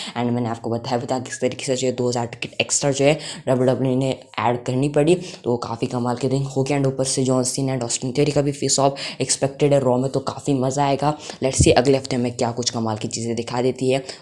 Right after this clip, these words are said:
मंडे नाइट रॉ के अंदर। And गाइस, बात करते हैं हम लोग ब्रॉक लेसनर के टू के ट्वेंटी थ्री के ऑफिशियल रेटिंग की।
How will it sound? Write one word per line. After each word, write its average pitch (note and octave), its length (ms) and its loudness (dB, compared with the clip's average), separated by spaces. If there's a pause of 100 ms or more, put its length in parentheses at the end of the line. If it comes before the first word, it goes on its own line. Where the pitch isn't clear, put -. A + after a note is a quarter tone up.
मंडे D3+ 220 4
नाइट A#2+ 240 2
रॉ A2 160 0
के B2+ 120 4
अंदर। C3 320 4 (240)
And C3 80 -2
गाइस, C#3+ 220 4
बात C3 260 4
करते C#3 280 2
हैं D3 60 4
हम C#3 120 2
लोग C#3+ 180 4
ब्रॉक C3 260 4
लेसनर C3+ 300 2 (120)
के E3+ 140 8 (380)
टू D#3+ 140 8
के F3 180 4
ट्वेंटी D#3+ 340 2
थ्री D#3+ 200 0
के D#3+ 240 6 (200)
ऑफिशियल D#3+ 500 2
रेटिंग C#3 560 6
की। F#3+ 120 6